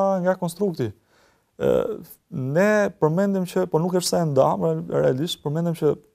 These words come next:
gjuri realisht ka dy komponentë shumë të rëndësishëm, do të thonë, nëse do ndajmë dy blloqe të mëdha, kemi komponentin, komponentin statik, që është pjesa kockore,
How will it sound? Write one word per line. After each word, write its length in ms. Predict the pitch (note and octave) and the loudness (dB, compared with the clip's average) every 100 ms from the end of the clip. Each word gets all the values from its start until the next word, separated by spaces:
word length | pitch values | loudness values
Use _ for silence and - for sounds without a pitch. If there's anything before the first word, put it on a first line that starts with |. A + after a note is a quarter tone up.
| _ - | _ -16
gjuri 360 | A#2 C3 G3 F#3+ | -6 0 2 4
realisht 300 | E3+ G3 - | 2 0 0
ka 80 | |
dy 120 | C#3+ E3 | -2 -2
komponentë 520 | D#3 D3 C3 G#2+ A2+ | -2 -2 -2 -4 -6
shumë 120 | C#3 | -10
të 60 | C#3 | -10
rëndësishëm, 420 | B2+ B2 - A#2 | -8 -8 -10 -12
do 40 | |
të 60 | A2+ | -10
thonë, 340 | A#2 B2 D3 C#3+ | -10 -10 -16 -12
nëse 200 | - C3+ | -6 2
do 80 | C#3 | 4
ndajmë 200 | C#3 C#3 | 4 2
dy 60 | C3 | 2
blloqe 280 | B2 C3 | 4 4
të 40 | B2 | 2
mëdha, 240 | A2+ A2 | 0 0
kemi 140 | A#2+ A#2+ | -2 -4
komponentin, 380 | B2+ C3 F3+ E3+ | -4 -2 -4 -6
komponentin 420 | - B2+ - F3 | -8 -6 -4 -4
statik, 500 | F#3 F3 - F3 - _ _ _ _ _ - | 0 0 0 -4 -8 _ _ _ _ _ -12
që 60 | |
është 80 | C3 | -4
pjesa 260 | C#3 C#3 C#3 | -2 0 -2
kockore, 540 | C3 - C3 C3 F3 | -6 -2 0 2 0